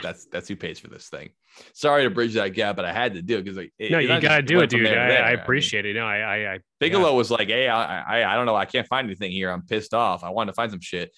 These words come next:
Speaker 1: And then Harry Reid and the U S government are like, "No, no, no. There's shit to find. Go ahead. Here's, here's twenty-two million dollars.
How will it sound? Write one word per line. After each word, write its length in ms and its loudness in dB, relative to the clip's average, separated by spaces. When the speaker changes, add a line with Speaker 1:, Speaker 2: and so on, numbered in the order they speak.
Speaker 1:
And 80 -6
then 100 2
Harry 300 2
Reid 240 0
and 40 -2
the 60 -2
U 120 0
S 100 -4
government 260 0
are 60 -2
like, 180 -4
"No, 140 0
no, 40 -2
no. 240 0
There's 480 -10
shit 200 -4
to 60 -10
find. 260 -2
Go 80 -8
ahead. 180 -8
Here's, 200 -2
here's 180 0
twenty-two 300 -2
million 220 0
dollars. 440 -2